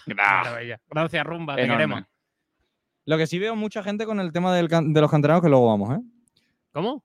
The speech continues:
Speaker 2: ¿Con el tema de los canteranos
Speaker 3: Sí,
Speaker 2: de qué?
Speaker 3: de los cuales, de los cuales va a elegir Guedes.
Speaker 1: Del segundo debate.
Speaker 2: Ah, ahí se está calentito
Speaker 3: Segundo debate
Speaker 2: ese
Speaker 3: ha
Speaker 2: debate.
Speaker 3: gustado, ¿eh?
Speaker 2: Pero,
Speaker 3: Está en torno.
Speaker 2: pero
Speaker 1: Pero,
Speaker 2: tenemos
Speaker 1: pero
Speaker 2: que cumplir con Viajero Mochilero, que dice, "Son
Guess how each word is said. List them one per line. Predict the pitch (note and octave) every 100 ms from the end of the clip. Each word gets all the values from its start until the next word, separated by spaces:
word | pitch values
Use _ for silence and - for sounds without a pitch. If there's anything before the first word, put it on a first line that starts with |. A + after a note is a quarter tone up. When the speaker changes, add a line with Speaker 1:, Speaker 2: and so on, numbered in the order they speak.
| _
Speaker 2:
¿Con | B2
el | A#2
tema | C#3
de | E3
los | E3
canteranos | E3 D#3 D#3+
Speaker 3:
Sí, | C#3+
Speaker 2:
de | B2+
qué? | A#3
Speaker 3:
de | B2+ A#2+
los | A#2+ A#2 A#2 A2+
cuales, | D3 C#3+ C#3 C3+ B2
de | C3+ B2+
los | A#2+
cuales | C3 C#3
va |
a | C#3
elegir | A#2+ A#2 G#2+
Guedes. | G2 G2 -
Speaker 1:
Del | C3+
segundo | E3 E3+
debate. | A#2+ G2 A2 _
Speaker 2:
Ah, | - G#3+
ahí | F3 E3
se | C#3+
está | C#3
calentito | C#3 C3+ C3
Speaker 3:
Segundo | C3+ C3
debate | C3 C3
Speaker 2:
ese | C3
Speaker 3:
ha | B2+
Speaker 2:
debate. | B2 A#2+
Speaker 3:
gustado, | A#2 - G#2+ G2+ G#2+
¿eh? | A#2+
Speaker 2:
Pero, | F#3 A3 A3
Speaker 3:
Está | A#3 B3+ F#2+
en |
torno. | - G2+ _
Speaker 2:
pero | D3 E3+
Speaker 1:
Pero, | F#3+ D#3
Speaker 2:
tenemos | D3+ E3 F3
Speaker 1:
pero | F3
Speaker 2:
que |
cumplir | E3+ D3 E3+
con | E3+ E3
Viajero | D3+ E3 D#3+
Mochilero, | D#3 D3 D#3 F#3
que | D#3+
dice, | D3+ D3+ F3 E3+ _
"Son | - F3 F#3+ G3+